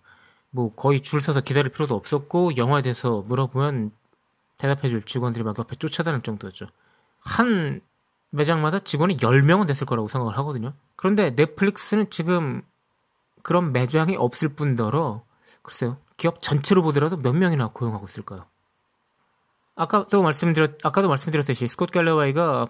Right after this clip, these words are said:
플랫폼 제국의 미래에서 말하는 제국엔 네 개가 들어있습니다. 넷플릭스를 제외하고 나머지가 들어있어요. 그럼에도 불구하고 즉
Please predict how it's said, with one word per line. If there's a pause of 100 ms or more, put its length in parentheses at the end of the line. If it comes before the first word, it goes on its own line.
플랫폼
제국의
미래에서
말하는
제국엔 (300)
네
개가
들어있습니다. (160)
넷플릭스를
제외하고
나머지가
들어있어요. (680)
그럼에도
불구하고 (920)
즉